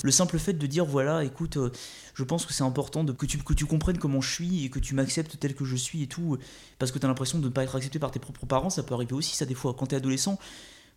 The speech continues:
Moi, quand j'étais adolescent, je me trouvais très, très laid, honnêtement. Je t'avoue que je me trouvais très, très, très laid et je, je,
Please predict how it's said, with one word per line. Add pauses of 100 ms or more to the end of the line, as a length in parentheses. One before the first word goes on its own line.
(420)
Moi,
quand
j'étais
adolescent,
je
me
trouvais
très,
très
laid,
honnêtement.
Je
t'avoue
que
je
me
trouvais
très,
très,
très
laid
et
je,
je,